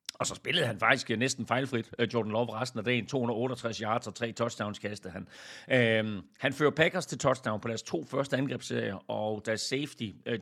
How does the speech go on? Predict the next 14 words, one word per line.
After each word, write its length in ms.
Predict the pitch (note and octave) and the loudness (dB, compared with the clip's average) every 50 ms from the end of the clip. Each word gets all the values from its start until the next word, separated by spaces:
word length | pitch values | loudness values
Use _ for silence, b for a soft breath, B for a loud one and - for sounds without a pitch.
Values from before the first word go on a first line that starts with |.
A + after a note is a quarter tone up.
| - | -2
Jonathan 540 | A#2 A2+ A2 A2 G#2+ - A#2 A2 G#2 G#2 G#2+ - | -2 -2 -2 -2 -2 -2 -4 -4 -4 -6 -6 -2
Owens, 360 | - B2+ C#3+ D3+ D3 B2 G#2+ | 0 2 2 2 0 -2 -2
han 140 | - A#2+ A2 | -4 -6 -4
så 160 | - - B2 | -2 -2 -2
samtidig 360 | A#2 B2+ A#2 B2+ B2 C3+ A2+ G#2+ | 0 0 -2 -2 -2 -2 -2 -2
returnerer 360 | G#2+ - A#2 A#2+ C#3 C3+ A#2 | -2 -2 -2 0 0 0 -2
en 80 | G#2 | -2
fumble, 340 | - - B2+ C3 D3 C3 A#2+ | -2 -2 -2 -2 0 -2 -6
en, 200 | G#2+ G#2+ G#2 G2 - | -6 -6 -8 -6 -6
en 80 | A2+ G2+ | -4 -2
Lions 340 | G#2+ A2+ C#3 C#3+ C3 - | 0 0 0 0 -2 -2
fumble 240 | - A#2 B2 A#2 A2+ | -2 -4 -2 -2 -6
til 120 | - - - | -8 -6 -4
touchdown. 420 | A2+ A#2 - - - G#2+ G#2 F#2+ | -4 -4 -4 -4 -4 -4 -4 -6